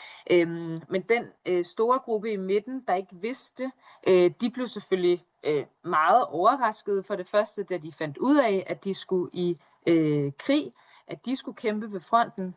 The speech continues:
Mange af dem forsøgte på forskellige måder at få deres kontrakt annulleret.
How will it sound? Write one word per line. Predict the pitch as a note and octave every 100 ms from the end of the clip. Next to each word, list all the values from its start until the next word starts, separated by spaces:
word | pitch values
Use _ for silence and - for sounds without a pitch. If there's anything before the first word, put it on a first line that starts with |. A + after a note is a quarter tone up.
| _
Mange | F3 D#3+ G#3+ C4+
af | G#3
dem | G#3+ G#3+
forsøgte | G3+ - - C4+ - G#3+
på | G3+
forskellige | F#3+ F#3 - G#3+ F#3+
måder | F3+ E3+ F3+ G3+
at | - F3
få | - E3+
deres | D#3+ C#3+ D3
kontrakt | - E3+ D3 E3+ F#3+ -
annulleret. | D#3+ D#3+ E3+ B3 A#3+ B3